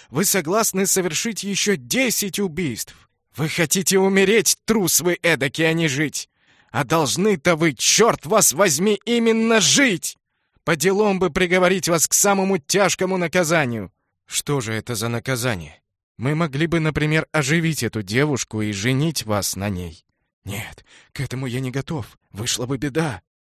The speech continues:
"А то вы уже не натворили бед. Но с патетикой и убийствами надо теперь покончить. Образумьтесь, наконец! Вы должны жить и должны научиться смеяться.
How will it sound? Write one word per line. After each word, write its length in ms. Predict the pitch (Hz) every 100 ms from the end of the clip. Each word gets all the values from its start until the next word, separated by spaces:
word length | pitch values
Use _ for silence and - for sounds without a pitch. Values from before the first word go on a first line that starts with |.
| _ _ _ -
"А 140 | 131
то 240 | - 180
вы 200 | 170 180
уже 300 | 180 160 175
не 140 | 180 175
натворили 600 | 175 165 175 170 151 147
бед. 480 | 120 139 - - - _ _ _ _ -
Но 200 | 160 190
с 100 | -
патетикой 680 | 180 160 226 220 196 190 175
и 160 | 180
убийствами 640 | 170 156 226 220 196 180 170
надо 300 | 196 185 185
теперь 300 | 185 190 175
покончить. 760 | 160 - 190 151 - - - _ _ - -
Образумьтесь, 880 | 175 202 214 156 277 220 175 147
наконец! 640 | 165 175 170 156 110 - - _ _ _
Вы 240 | 92 113 156
должны 520 | 160 160 135 165 160
жить 520 | 123 190 - - - _ _
и 120 | - 147
должны 400 | 151 135 147 175
научиться 680 | 165 160 - 185 - 180
смеяться. 760 | 160 170 175 156 151 - - -